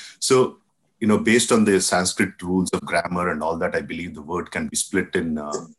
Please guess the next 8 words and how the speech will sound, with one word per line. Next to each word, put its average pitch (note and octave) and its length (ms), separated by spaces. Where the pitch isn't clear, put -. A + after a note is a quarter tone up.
so G#2 100
many G#2 420
different G2+ 280
ways. E2+ 360
And E2 140
I D#2 40
believe, A2+ 460
uh, E2+ 360